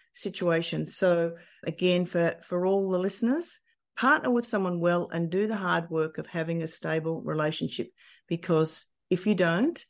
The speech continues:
it will be traumatic and expensive, and it's not a good place to be. So you partner well and understand, have those conversations about how to, uh, to work well with each other. And, and then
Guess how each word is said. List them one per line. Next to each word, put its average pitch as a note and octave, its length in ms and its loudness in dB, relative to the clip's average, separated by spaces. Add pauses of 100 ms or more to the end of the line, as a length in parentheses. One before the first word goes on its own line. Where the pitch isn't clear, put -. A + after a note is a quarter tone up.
(460)
it F3+ 220 0
will E3 140 -2
be D#3+ 500 4 (100)
traumatic G#3+ 460 2 (220)
and D#3+ 140 -2
expensive, F#3 760 -4
and D#3+ 180 -6
it's - 340 -10 (140)
not E3+ 120 2
a D#3 60 -6
good D#3 160 -6
place D#3 280 -4
to D3 80 -8
be. D#3+ 320 0 (260)
So - 120 -2
you E3+ 160 2
partner C4 400 0
well A#3+ 380 4 (240)
and G3+ 120 2
understand, A3 680 4
have B3+ 100 0
those B3+ 200 2
conversations F3+ 920 -2
about D#3+ 360 -6
how E3 260 -6
to, D#3+ 460 -8
uh, D#3 40 -8 (100)
to F3 80 -4
work E3 280 2 (120)
well D#3+ 200 4
with D#3+ 160 -4
each D#3 240 -2
other. D#3+ 300 0 (880)
And, G3+ 500 2 (100)
and F#3+ 260 -2
then G3+ 440 0